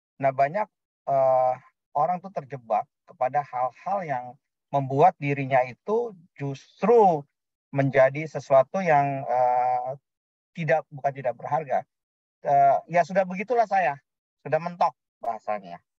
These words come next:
Nah, jadi, eh, dengan adanya, eh, teori atau pendekatan aktualisasi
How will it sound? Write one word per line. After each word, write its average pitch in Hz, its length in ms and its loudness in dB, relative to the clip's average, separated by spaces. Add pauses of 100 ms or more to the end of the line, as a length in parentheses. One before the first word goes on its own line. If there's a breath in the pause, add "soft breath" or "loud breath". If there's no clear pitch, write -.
(580)
Nah, 107 160 -2
jadi, 120 320 -4
eh, 127 480 4
dengan 139 500 0
adanya, 131 720 0
eh, 113 360 -8 (260)
teori 117 560 -6
atau 107 240 -12
pendekatan 117 720 -2 (580)
aktualisasi 123 880 -2